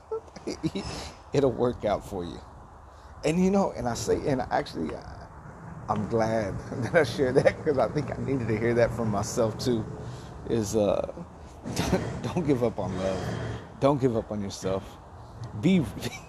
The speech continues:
<laughs> be, be as excited as you can about all the moves that you're gonna make, and be as excited as you can about what you don't know, what you don't know that,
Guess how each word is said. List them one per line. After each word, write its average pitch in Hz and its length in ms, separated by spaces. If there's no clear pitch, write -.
<laughs> - 760
be, 220 240
be 170 200
as 117 140
excited 123 480
as 107 160
you 104 120
can 107 540
about 101 220
all 104 140
the 101 100
moves 107 400
that 101 120
you're 107 100
gonna 98 160
make, 92 400
and 117 160
be 131 160
as - 100
excited 107 460
as 101 140
you 95 120
can 101 400
about 101 360
what 113 220
you 107 140
don't 101 260
know, 98 300
what 113 200
you 107 160
don't 107 260
know 98 220
that, 92 160